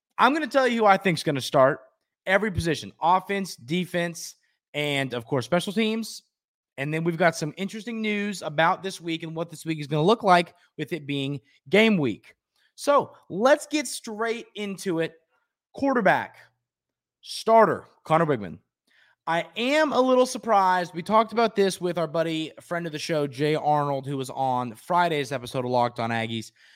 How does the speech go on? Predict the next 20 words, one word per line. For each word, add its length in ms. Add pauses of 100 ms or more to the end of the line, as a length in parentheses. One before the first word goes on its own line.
(140)
You 60
know, 160
him 180
and 80
I 80
discussed, 640 (240)
"I'm 120
a 40
little 300
surprised." 500
Now. 140
Most 300
schools 280
do 200
that. 280
If 160
it 140
is 160
a 100
defined 720